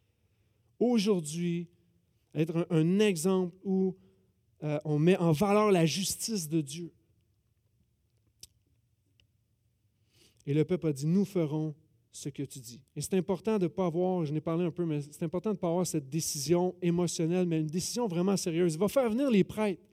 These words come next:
Et les prêtres, dans l'Ancien Testament, c'est eux qui offraient le sacrifice, ça, et ça permettait de, de, de couvrir les, les, les péchés.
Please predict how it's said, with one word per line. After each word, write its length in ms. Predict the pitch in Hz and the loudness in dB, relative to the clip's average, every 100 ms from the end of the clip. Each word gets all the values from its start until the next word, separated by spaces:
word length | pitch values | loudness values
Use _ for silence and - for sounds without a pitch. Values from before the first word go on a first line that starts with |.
| _ _ - - | _ _ -18 4
Et 80 | 180 | 8
les 120 | 202 | 8
prêtres, 320 | - 240 294 | 8 4 4
dans 260 | 202 202 202 | 6 4 6
l'Ancien 460 | 202 196 - 269 | 4 4 0 -2
Testament, 540 | 226 202 208 185 226 262 | 0 0 0 2 2 2
c'est 140 | 196 | 0
eux 100 | 226 | -2
qui 240 | 196 180 185 | -2 0 0
offraient 240 | - 226 | 2 2
le 40 | |
sacrifice, 800 | 214 214 - 175 - - 240 - - _ _ | 2 0 -4 -6 -2 0 0 -2 -12 _ _
ça, 340 | - 208 233 190 | -4 4 4 8
et 300 | 190 214 220 - - - | 8 8 6 -6 -20 -8
ça 140 | - | -4
permettait 520 | 170 196 185 185 220 220 | 2 4 4 6 6 6
de, 140 | 185 | 6
de, 140 | 165 | 4
de 100 | 156 | 0
couvrir 460 | 156 180 147 196 226 | -2 -4 4 6 8
les, 220 | 185 156 | 6 6
les, 120 | 160 | 4
les 160 | 160 160 | 4 4
péchés. 500 | 165 156 - 226 311 | 4 2 2 -2 -2